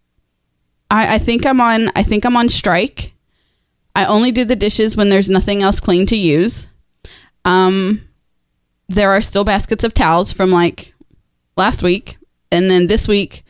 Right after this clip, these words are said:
I washed towels and I put that basket on top of last week's basket. And I'm just, I think I'm on strike. Um, and, and it just hasn't been,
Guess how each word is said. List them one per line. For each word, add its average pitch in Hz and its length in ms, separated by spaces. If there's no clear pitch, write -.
I 185 80
washed 190 260
towels 185 300
and 185 100
I 175 80
put 190 200
that 208 180
basket 185 320
on 180 100
top 190 220
of 151 80
last 185 260
week's 135 160
basket. - 540
And 196 520
I'm 233 180
just, 240 320
I 240 80
think 262 260
I'm 370 120
on 262 140
strike. - 640
Um, 190 540
and, 190 760
and 233 120
it 233 100
just - 320
hasn't 220 440
been, 202 480